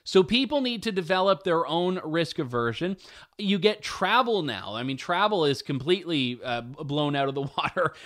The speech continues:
and not going to happen with any, uh, level of longevity right now. And you just take a look at the Canadian government still telling people not to go anywhere.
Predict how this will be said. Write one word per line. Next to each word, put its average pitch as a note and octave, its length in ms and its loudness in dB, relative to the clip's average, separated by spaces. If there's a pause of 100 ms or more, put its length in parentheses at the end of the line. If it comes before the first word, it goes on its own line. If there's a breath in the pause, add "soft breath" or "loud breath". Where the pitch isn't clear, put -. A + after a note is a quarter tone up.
(180 loud breath)
and D#3+ 200 0
not D#3+ 260 0
going D#3+ 260 0
to D3 80 -2
happen D3 500 2
with D#3+ 240 0
any, E3+ 420 -2
uh, C#3 200 -4
level C3+ 440 0
of B2 480 -2
longevity C#3 760 0
right A2+ 280 -4
now. G2 360 -6 (320 loud breath)
And D3+ 180 -2
you F3 100 0
just G3 200 -4
take G#3 160 2
a - 20 0
look A3 180 4
at C#3+ 80 0
the D3 60 -6
Canadian E3+ 400 0
government D#3+ 380 0
still F3 180 0
telling D#3+ 280 0
people D#3 220 -4
not C#3 260 0
to C#3 40 -6
go E3 240 4
anywhere. F#3 460 2